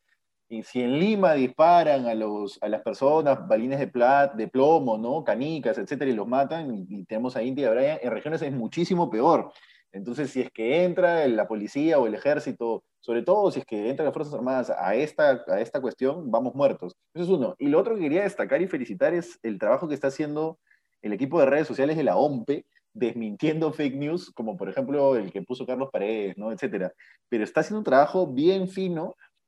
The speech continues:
de poner evidencia palpable y rápidamente comprobable para el público en general de por qué algunas de las cosas que se dicen que son irregularidades no lo son. Y eso es importante, porque este partido no solo se juega en el, en el espacio legal, sino también se juega en el espacio político y comunicacional.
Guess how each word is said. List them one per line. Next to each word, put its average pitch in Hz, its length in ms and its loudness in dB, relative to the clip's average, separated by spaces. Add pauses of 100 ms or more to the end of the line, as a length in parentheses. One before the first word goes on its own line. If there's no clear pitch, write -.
de 110 240 0
poner 151 520 2
evidencia 135 600 0
palpable 165 560 6
y 127 80 4
rápidamente 160 800 2
comprobable 147 480 0
para 135 160 -4
el - 60 -6
público 143 220 -4
en 147 80 -10
general 135 320 -2
de 139 80 -6
por 101 180 -8
qué 151 140 -2
algunas 151 340 -4
de 143 60 -6
las 110 100 -6
cosas 143 220 -8
que 139 100 -6
se - 140 -10
dicen 127 300 -6
que 101 80 -8
son 120 120 -10
irregularidades 123 680 -2
no 127 180 -4
lo 135 140 -2
son. 113 400 -8 (380)
Y 131 40 -2
eso 147 80 -4
es 147 80 -8
importante, 117 560 -4
porque 98 340 -8
este 160 260 -2
partido 143 400 -2
no 139 280 -4
solo 160 280 -4
se 139 120 -6
juega 139 480 0
en 101 180 -10
el, 98 200 -6
en 98 180 -8
el 98 120 -8
espacio 127 340 -4
legal, 113 420 2
sino 101 160 -12
también 123 180 -6
se 135 80 -6
juega 135 200 -2
en 135 40 -6
el 117 80 -4
espacio 113 320 -6
político 131 500 -4
y 135 40 0
comunicacional. 104 800 -6